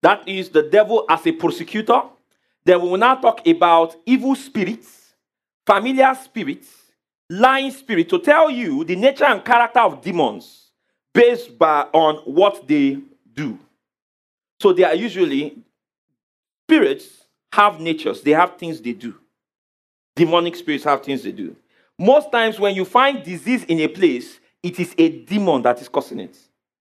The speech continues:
Praise God. All right? It's not the devil. Like the devil, it is what? A demon. So you expel that demon. Hallelujah. And the person is fine. Okay?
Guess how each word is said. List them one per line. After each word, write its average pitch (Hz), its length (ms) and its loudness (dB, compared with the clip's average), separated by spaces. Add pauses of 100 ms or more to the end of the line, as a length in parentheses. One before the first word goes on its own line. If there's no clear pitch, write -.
(840)
Praise 170 200 2
God. 117 280 -4 (420)
All 139 140 4
right? 156 180 0
It's 185 140 -4
not 254 200 0
the - 80 -20
devil. 131 560 -2
Like 131 280 -2 (180)
the 135 140 -2
devil, 127 640 -2 (200)
it 185 160 -2
is 170 100 -4
what? 175 400 0
A 147 80 -2
demon. 135 400 -8 (340)
So 220 80 6
you 185 280 -2
expel 202 480 0
that 175 200 0
demon. 127 380 -10 (1080)
Hallelujah. 151 480 0
And 143 300 -2 (100)
the 131 120 -6
person 165 280 -2
is 135 100 -8
fine. 110 280 -8 (640)
Okay? 143 360 -2